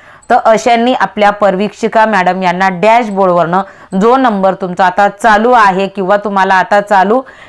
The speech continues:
Airtel-चे, Vodafone-चे, Idea-चे जे सिम मिळाले,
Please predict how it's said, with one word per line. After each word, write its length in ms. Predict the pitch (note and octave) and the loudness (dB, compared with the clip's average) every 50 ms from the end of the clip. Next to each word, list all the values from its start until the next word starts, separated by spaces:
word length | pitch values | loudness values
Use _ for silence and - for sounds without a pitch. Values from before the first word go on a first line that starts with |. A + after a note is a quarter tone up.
| - | -4
Airtel-चे, 580 | - F#3 G3+ G#3 G3+ F3 A3+ A3 A3 F#3+ - A#3+ | 0 2 2 2 2 2 0 0 0 0 0 0
Vodafone-चे, 760 | A3+ G#3 G#3 G3+ G#3+ G#3 - A3+ G#3+ G#3 G3+ G3 - A3 A3 - F#3 | 2 2 2 2 0 0 0 0 0 0 -2 -2 -2 -2 -2 0 0
Idea-चे 400 | F#3 F#3 F#3 G3 G3+ G3 - A#3 | 0 2 2 0 0 0 -2 -2
जे 220 | G3+ G3 A3 A#3 A#3+ | -2 0 0 0 -2
सिम 340 | - - B3+ B3+ C#4 C#4 | -2 -2 0 0 0 2
मिळाले, 440 | C4 A#3 G3+ F#3 F3+ E3+ E3 D#3+ B2 | 2 2 2 4 2 2 2 0 -4